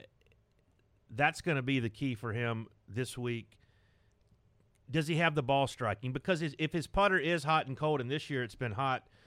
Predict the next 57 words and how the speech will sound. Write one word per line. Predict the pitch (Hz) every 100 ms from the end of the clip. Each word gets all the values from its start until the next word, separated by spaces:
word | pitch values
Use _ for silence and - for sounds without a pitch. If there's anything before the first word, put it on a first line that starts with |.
| _ -
uh, | 127
the | 120 131
entire | 123 135 127 120
season, | - 139 135 120
it's | 120 -
gonna | 135
be | 139 143
about | 135 135 135
the |
ball | 110 123 143
striking. | - 120 90 87 - - _ _ _ -
I, | -
I | 165
like | 165 196 202
his | 185 127
demeanor. | 135 156 185 156 143
I, | 131
I, | 123 131
I | 135
think | - 165 -
that | 127
he | 139 151
has | 156 160
the | 139
type | 147 139
of | 135
demeanor | 117 135 143 127
to, | 135
to | 107 123
get | 143
around | 135 139 135
a |
major | 127 135 113
championship, | 101 139 135 127 104 147 127 - - - _ -
have | 151 147
the | 143
patience | 143 151 143 156 - -
to | 127
know | 135 147 151
that, | 135 - 135
that, | 127 _ _
you | 143
know, | 131
some | - 156
days | 151 143
are | 135
not | 143
gonna | 143 139
be | 139
your | 135 110
best, | 131 143 -
but | 113
to | 95
grind | 120 139 143
out | 139 135
a | 113
score. | - 151 151 147